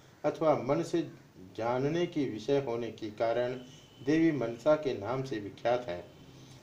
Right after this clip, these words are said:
आत्मा में रमण करने वाली सिद्ध योगिनी इन वैष्णवी देवी ने तीन युगों तक परब्रह्म भगवान श्री कृष्ण की तपस्या की है। गोपीपति परम प्रभु उन परमेश्वर ने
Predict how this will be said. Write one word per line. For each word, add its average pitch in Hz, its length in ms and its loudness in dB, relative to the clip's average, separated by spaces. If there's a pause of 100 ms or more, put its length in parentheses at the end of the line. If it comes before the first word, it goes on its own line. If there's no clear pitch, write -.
(180)
आत्मा 147 400 6
में 175 180 4
रमण 143 300 4
करने 139 380 4
वाली 139 440 4
सिद्ध 147 340 -4
योगिनी 135 680 4 (360)
इन 156 140 2
वैष्णवी 139 560 4
देवी 139 360 8
ने 107 200 0 (400)
तीन 170 300 4
युगों 139 360 4
तक 139 300 0 (100)
परब्रह्म 135 560 2
भगवान 123 440 0
श्री 123 200 -2
कृष्ण 143 360 -6
की 131 160 -2
तपस्या 107 540 -2
की 113 220 -6
है। 90 220 -4 (840)
गोपीपति 160 760 4
परम 143 480 0
प्रभु 135 520 4
उन 135 220 0
परमेश्वर 143 640 4
ने 107 200 -2